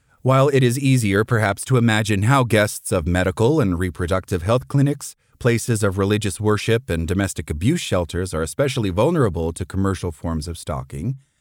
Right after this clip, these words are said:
there are myriad ways in which people's whereabouts, once exposed, can endanger or ruin their lives.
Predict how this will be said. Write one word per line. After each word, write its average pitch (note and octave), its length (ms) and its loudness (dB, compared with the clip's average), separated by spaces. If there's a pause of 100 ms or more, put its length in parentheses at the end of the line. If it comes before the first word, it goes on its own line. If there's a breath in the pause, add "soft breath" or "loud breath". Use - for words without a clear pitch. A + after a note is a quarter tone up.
(240)
there F3+ 220 2
are D#3+ 160 4
myriad D#3+ 400 4
ways A#2 380 2
in G#2 80 2
which - 180 -2
people's C3+ 340 0
whereabouts, G2 640 0
once F#2 180 -2
exposed, B2 580 0 (300)
can B2 140 2
endanger B2 580 2
or A#2 280 4
ruin A2+ 320 2
their E2+ 160 0
lives. A#2 640 -4